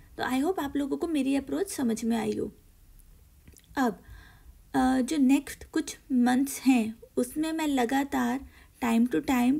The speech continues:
ये जो वीडियो सीरीज है specially for target neet twenty twenty-two in physics, इसको मैं अपलोड करती रहूँगी।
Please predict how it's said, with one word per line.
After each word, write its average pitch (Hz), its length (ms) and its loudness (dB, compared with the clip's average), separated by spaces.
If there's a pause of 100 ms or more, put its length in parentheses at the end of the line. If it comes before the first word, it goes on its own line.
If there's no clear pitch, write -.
ये 247 140 -2
जो 262 180 0
वीडियो 247 300 2
सीरीज 262 480 0
है 262 200 0
specially 254 540 0 (100)
for 240 120 2 (160)
target 240 440 0
neet 233 360 2
twenty 226 400 0
twenty-two 226 540 2 (600)
in 294 140 4 (100)
physics, 262 460 -2 (380)
इसको 262 300 0
मैं 311 180 0
अपलोड 233 380 0
करती 262 320 0
रहूँगी। 269 460 2